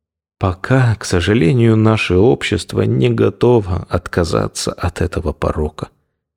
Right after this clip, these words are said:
Коррупции, пьянства, табакокурения, ковыряния в носу на людях и прочь.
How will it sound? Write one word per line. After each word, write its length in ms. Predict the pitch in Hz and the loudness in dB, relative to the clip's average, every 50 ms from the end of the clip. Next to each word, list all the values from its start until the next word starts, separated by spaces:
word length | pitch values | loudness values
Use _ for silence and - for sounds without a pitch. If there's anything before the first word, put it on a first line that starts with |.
| _ _ _ _ _ _ _ _ | _ _ _ _ _ _ _ _
Коррупции, 800 | - - 80 76 80 87 90 87 - - - - - - - - _ _ _ _ _ _ _ _ _ _ | -4 -4 -2 -2 -2 -2 -4 -4 -6 -10 -14 -12 -12 -12 -14 -16 _ _ _ _ _ _ _ _ _ _
пьянства, 540 | - 76 87 120 139 - - - - 87 | -6 -4 -2 -2 -2 -4 -6 -6 -6 -6
табакокурения, 1040 | - - 85 80 80 76 - - - - - 76 82 104 127 131 120 110 104 104 107 - _ _ _ _ _ _ _ _ _ | -4 -4 -2 -2 -2 -2 -4 -4 -6 -6 -4 -4 -2 -2 -2 -2 -2 -2 -4 -6 -8 -12 _ _ _ _ _ _ _ _ _
ковыряния 600 | - 90 80 82 78 78 78 76 76 73 73 73 | -8 -6 -4 -2 -2 -2 -4 -4 -4 -4 -6 -6
в 60 | 78 | -4
носу 300 | 80 78 - - - 90 | -6 -6 -6 -6 -6 -6
на 220 | 78 73 73 78 | -4 -4 -4 -4
людях 400 | 87 98 104 110 113 113 - _ _ _ _ _ _ _ _ _ | -4 -4 -4 -4 -6 -6 -8 _ _ _ _ _ _ _ _ _
и 60 | 165 | -8
прочь. 320 | 151 - 71 64 - - | -4 -2 -2 -4 -4 -8